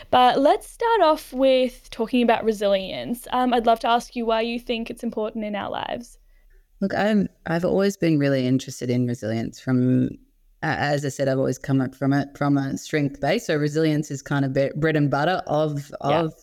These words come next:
Speaker 2: strength-based approaches. I think why resilience has interested me is from both a research and a practitioner po-, point of view. So when I first started working in schools, resilience was actually a really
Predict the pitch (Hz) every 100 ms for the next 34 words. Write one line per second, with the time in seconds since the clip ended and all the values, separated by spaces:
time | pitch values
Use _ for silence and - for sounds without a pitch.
0 | - - 180 196 - 165 160 160 160 165
1 | 226 339 - _ _ _ _ _ - 165
2 | 226 226 220 185 175 180 185 202 202 185
3 | 170 160 151 151 - _ _ _ _ 147
4 | 151 135 - - _ _ _ _ _ -
5 | 165 - 175 - 143 135 131 120 - -
6 | - 139 - 147 143 143 143 147 135 131
7 | 131 131 123 131 123 131 - - - -
8 | 127 127 127 120 - 131 127 127 127 151
9 | 151 - _ _ _ _ _ - 220 -
10 | 185 - 156 151 151 143 - 147 135 -
11 | - 143 139 156 180 214 196 160 143 -
12 | 143 135 135 123